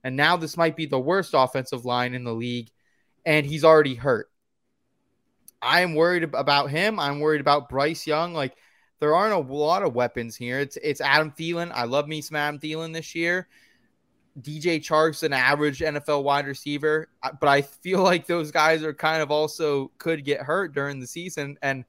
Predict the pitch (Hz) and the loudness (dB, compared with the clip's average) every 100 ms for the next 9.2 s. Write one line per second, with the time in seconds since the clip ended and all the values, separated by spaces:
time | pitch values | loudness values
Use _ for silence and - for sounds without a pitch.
0 | _ _ _ 151 151 135 175 175 143 143 | _ _ _ 0 0 2 0 0 0 -4
1 | - 156 135 123 147 151 131 135 151 - | -4 -6 -6 -6 -6 -6 0 2 0 -2
2 | 139 131 123 135 156 143 135 139 151 139 | -2 -2 -4 -4 -2 -2 -4 -4 -6 -2
3 | 131 120 117 - 120 117 123 123 120 120 | 0 2 0 -2 -4 -2 -4 -4 -6 -6
4 | 123 131 - _ _ 139 120 143 139 127 | -2 -2 -4 _ _ -4 -2 4 4 4
5 | - 135 131 117 127 120 117 - 135 139 | 0 0 0 -4 -6 -6 -6 -6 0 2
6 | 139 139 127 123 123 - _ _ - 135 | 2 4 6 6 2 -4 _ _ -2 -2
7 | 120 117 135 117 - 131 127 110 101 _ | -2 -4 -4 -4 -2 -2 0 -4 -6 _
8 | _ _ _ - 139 123 113 - _ _ | _ _ _ 0 4 4 2 -2 _ _
9 | - 143 | -8 -6